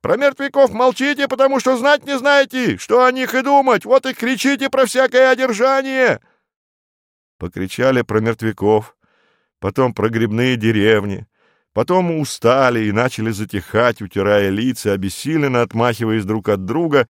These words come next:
и скоро обнаружилось, что все уже молчат, а спорят только старец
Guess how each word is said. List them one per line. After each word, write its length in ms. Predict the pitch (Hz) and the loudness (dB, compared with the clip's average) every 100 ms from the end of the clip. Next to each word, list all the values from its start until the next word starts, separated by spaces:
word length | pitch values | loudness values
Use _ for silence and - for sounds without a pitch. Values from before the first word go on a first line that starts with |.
| _ _ _ - | _ _ _ -8
и 100 | 104 | -8
скоро 420 | - 131 139 135 | -4 2 2 2
обнаружилось, 840 | - 123 117 117 139 131 135 127 | 0 -2 -2 -2 -2 0 0 -2
что 240 | - - 117 | -4 -4 -4
все 320 | - - 143 | -2 2 4
уже 300 | 139 110 127 | 4 2 2
молчат, 580 | 127 120 - 143 156 131 | 0 0 0 2 2 0
а 60 | |
спорят 440 | - - 143 135 123 - | -4 -2 0 2 -2 0
только 360 | 135 131 127 | 2 2 -2
старец 720 | 117 - - 160 160 160 - | -4 -4 2 4 4 0 -4